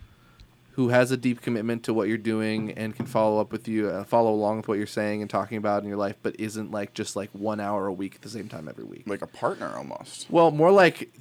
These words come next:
Speaker 1: more like kind of on, on call, you know, li-, you know, and so that's, I mean, you always hear BetterHelp or whatever, <laughs> like,
Speaker 2: Yeah,
Speaker 1: but,
Speaker 2: I really
Speaker 1: but,
Speaker 2: like
Speaker 1: um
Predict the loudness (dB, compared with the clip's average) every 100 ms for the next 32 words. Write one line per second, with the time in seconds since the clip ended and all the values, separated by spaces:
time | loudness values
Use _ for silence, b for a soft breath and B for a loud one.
0 | -10 2 4 6 6 4 4 2 0 -2
1 | -2 -6 -20 -20 -20 _ -2 0 0 4
2 | 6 8 6 -2 _ -2 2 4 4 4
3 | 2 0 -2 0 2 4 2 0 2 4
4 | 4 2 -2 0 0 0 2 0 0 -2
5 | 2 2 2 2 -2 -2 -2 -2 -4 2
6 | 4 8 8 8 8 6 6 0 -4 -2
7 | 4 6 8 6 6 2 -2